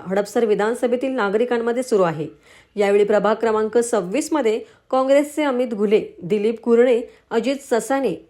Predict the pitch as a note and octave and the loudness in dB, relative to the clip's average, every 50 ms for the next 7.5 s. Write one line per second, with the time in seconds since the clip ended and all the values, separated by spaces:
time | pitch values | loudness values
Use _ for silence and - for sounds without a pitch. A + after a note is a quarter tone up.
0 | _ - G#3 G#3 G3+ G3+ G#3 G#3 G3 G3 G3 - - A3 A3 F#3+ G3 G#3 F#3+ G3 | _ 0 0 2 2 2 0 0 -2 -4 -4 -4 -4 -4 -2 -2 0 0 2 0
1 | G3+ D#4 - - - _ _ _ - G#3 B3 A#3+ - B3+ B3+ C4 C4 C4 - _ | 0 -2 -4 -10 -18 _ _ _ -8 -6 -4 -4 -2 0 0 0 -2 -4 -8 _
2 | - B3 B3 G3+ E3 - - - _ _ _ _ _ _ - - C#4 C4+ C4+ A#3+ | 2 4 4 4 2 0 -8 -18 _ _ _ _ _ _ -4 -2 0 0 0 0
3 | C#4 D4+ D4 - A3 A3 G#3+ G#3 G#3+ A3 G#3+ A#3+ - - - _ - F#3+ G#3+ G#3+ | 0 0 2 2 2 2 2 2 2 2 0 0 0 -6 -12 _ -4 0 0 2
4 | A3 A3 - - B3+ B3 G3+ G#3+ G#3+ G3 G3+ A3+ A3+ E3 - - - - - - | 0 0 -2 -2 -2 0 0 0 0 2 2 2 2 2 0 -4 -12 -18 -8 -4
5 | F#3+ F#3+ F#3 F#3 F#3+ F#3+ G3+ G3+ - - - F3+ F3+ F#3 G3 A#3 C#4 A3 A3 A3 | -2 0 0 0 0 0 -2 -6 -10 -10 -6 -4 -4 -4 -2 0 0 0 0 -2
6 | - - - _ _ _ - B3+ C4+ C4+ - D4+ D4 D#4 D#4 D#4+ D4+ C4+ B3+ A#3+ | -6 -14 -20 _ _ _ 0 0 0 0 0 -2 -4 -2 -2 -4 -2 -2 0 0
7 | A#3+ B3 G#3+ A3 G3+ F3 F3+ - A3 E3+ | 0 0 0 0 -2 -2 -2 -2 -2 -2